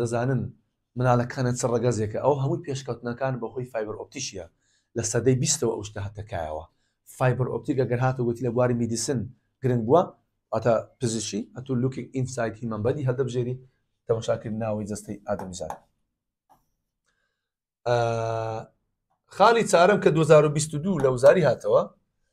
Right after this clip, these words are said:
the next big step، هەنگاوە گەورەکە، ئی ساڵی شەست، nineteen sixty and nineteen seventy، ساڵی شەست و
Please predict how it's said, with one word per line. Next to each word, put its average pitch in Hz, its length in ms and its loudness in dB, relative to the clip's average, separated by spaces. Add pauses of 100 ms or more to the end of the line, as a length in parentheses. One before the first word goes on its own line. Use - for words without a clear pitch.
(320)
the 147 160 6
next 214 240 2 (120)
big 220 120 2 (120)
step، - 240 0 (100)
هەنگاوە 143 500 8
گەورەکە، 139 480 6 (720)
ئی 139 140 2
ساڵی 180 280 10 (140)
شەست، 156 240 4 (240)
nineteen 156 480 6
sixty - 380 -8
and 123 100 -2 (120)
nineteen 135 380 2 (100)
seventy، 107 480 -6 (840)
ساڵی 131 260 8
شەست 135 220 0
و - 40 -4